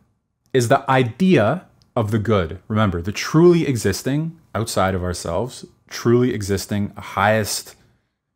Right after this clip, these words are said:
embodiment, or rather the thing itself, the good, the highest source of intellectual light, and the source of existence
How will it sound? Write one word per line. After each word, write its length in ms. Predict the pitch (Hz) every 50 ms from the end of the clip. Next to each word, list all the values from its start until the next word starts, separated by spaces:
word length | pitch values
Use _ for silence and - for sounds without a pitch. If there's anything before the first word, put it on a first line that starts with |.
| _ _ _ _ _ _ _ _ _ _ _ _ _ -
embodiment, 800 | 110 104 98 90 92 87 90 92 98 107 117 131 139 139 - - - _ _ -
or 160 | 107 98 92
rather 540 | 92 90 90 92 90 95 90 90 87 90 92 _ _ _ _ _ _ _ _ -
the 120 | - 101 90
thing 280 | - - - 101 101
itself, 640 | 101 95 - - 87 87 90 120 143 - - _ _ _ _ -
the 100 | 107 113
good, 400 | 110 117 151 147 107 - - - -
the 200 | - 107 92 -
highest 360 | 120 123 131 139 143 139 - -
source 440 | - - - 107 113 117 110 -
of 80 | 107 101
intellectual 680 | 104 101 - 101 95 98 98 - - - 101 92 87 80
light, 340 | 80 87 104 147 180 175 - _ _ _ _ _ _ _ _ _ _ _ _ _ _ _ _ _ _ _ _ _ _ -
and 120 | 113 110
the 60 | 113
source 400 | - - - 135 143 156 151 -
of 80 | 139 123
existence 880 | 127 120 117 123 170 180 - - - 104 110 113 - - - - -